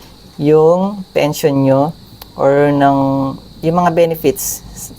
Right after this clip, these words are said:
na, na makukuha nyo. So, kailangan sa inyo talaga yon. And regarding naman dun sa, ah, kung paano mag-apply,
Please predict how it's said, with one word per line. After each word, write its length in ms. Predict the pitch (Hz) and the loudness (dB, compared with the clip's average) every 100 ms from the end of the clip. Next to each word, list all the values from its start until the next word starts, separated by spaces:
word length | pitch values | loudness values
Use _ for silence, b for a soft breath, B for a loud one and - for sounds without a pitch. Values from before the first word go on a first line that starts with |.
| - | -6
na, 240 | 139 123 | -2 0
na 60 | 123 | 0
makukuha 520 | 139 147 127 131 120 113 | -2 -2 0 2 0 -2
nyo. 160 | 110 117 - B B | -4 -6 -12 B B
So, 580 | - - 135 127 123 120 120 | -12 -2 2 4 4 2 0
kailangan 500 | 147 135 127 127 131 | 0 2 0 -2 -2
sa 140 | 139 | 0
inyo 160 | 131 131 | 0 0
talaga 300 | 131 127 117 | 0 2 2
yon. 320 | 117 110 131 - B B B | 2 0 -4 -10 B B B
And 640 | 190 196 208 208 196 185 - | 0 2 0 0 -2 -6 -4
regarding 460 | 196 214 220 226 226 | 0 2 2 2 0
naman 320 | 220 214 208 | 0 0 0
dun 180 | 208 214 | 0 0
sa, 400 | 208 185 180 190 - - - - - - | 0 2 0 -4 -12 -20 -20 -20 -14 -2
ah, 180 | 180 165 | 0 0
kung 160 | 185 180 | 0 0
paano 240 | 180 175 | 0 2
mag-apply, 720 | 175 160 160 156 139 139 160 | 0 0 -2 2 2 2 0